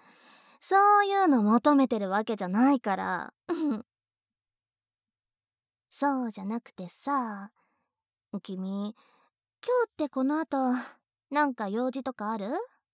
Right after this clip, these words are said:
へえ、ないんだ。ちょうどいいじゃ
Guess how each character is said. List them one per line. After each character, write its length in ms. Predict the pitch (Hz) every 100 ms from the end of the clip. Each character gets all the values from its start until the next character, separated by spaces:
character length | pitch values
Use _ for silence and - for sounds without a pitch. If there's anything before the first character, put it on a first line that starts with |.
| _ _ _ _ _ _ _ _ _ _ -
へ 60 |
え、 540 | 269 214 220 262 311 339 359 370 -
な 200 | 311 339
い 100 | 381
ん 320 | 349 311 269
だ。 560 | 247 240 240 233 233 247 _ _ _ _ _
ち 100 | -
ょ 80 | 180
う 100 | 226
ど 120 | 311
い 140 | 277 254
い 20 |
じ 200 | -
ゃ 60 | -